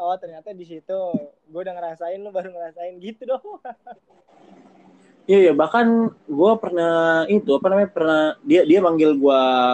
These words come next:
Speaker 2: dia manggil gue Pang, gue manggil dia Bang. Gue banyak tuh dulu tuh pas
Speaker 1: Iya.
Speaker 2: semester satu. Karena gue nggak kenal dia siapa gitu ya kan.
Speaker 1: Benar.
Speaker 2: Tahu-tahu dia seangkatan gue gitu, dia, "Pang, lu, lu kelas mana?" "Kelas E." Ya. "Lu Bang emang, eh,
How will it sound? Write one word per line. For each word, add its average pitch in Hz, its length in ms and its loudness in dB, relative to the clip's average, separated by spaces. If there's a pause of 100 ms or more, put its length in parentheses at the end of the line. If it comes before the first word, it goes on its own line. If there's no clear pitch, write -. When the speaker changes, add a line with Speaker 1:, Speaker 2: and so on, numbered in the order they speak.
(500)
Speaker 2:
dia 156 160 4
manggil 151 320 2
gue 127 160 2
Pang, 185 320 0
gue 190 80 2
manggil 147 240 2
dia 160 160 4
Bang. 151 320 0
Gue 170 160 2
banyak 190 320 -2
tuh 214 160 -10 (160)
dulu 170 240 -16
tuh 202 80 -6
pas 180 160 0
Speaker 1:
Iya. 175 160 -8
Speaker 2:
semester 170 100 -10
satu. - 220 -18 (640)
Karena 196 160 2
gue 277 80 2
nggak 202 160 0
kenal 185 240 2
dia 160 160 2
siapa 254 480 0
gitu 226 160 0
ya 226 160 4
kan. 240 100 2 (140)
Speaker 1:
Benar. 185 240 -6
Speaker 2:
Tahu-tahu 139 240 0
dia 214 80 2
seangkatan 160 480 2
gue 180 160 4
gitu, 175 160 2
dia, 180 80 2 (160)
"Pang, 214 320 0 (560)
lu, 240 160 4 (240)
lu 269 160 4
kelas 214 240 0
mana?" 269 400 2
"Kelas - 320 -4
E." 254 140 2 (100)
Ya. 147 140 -6 (580)
"Lu 220 160 4
Bang 302 160 4
emang, 285 400 4
eh, 202 320 2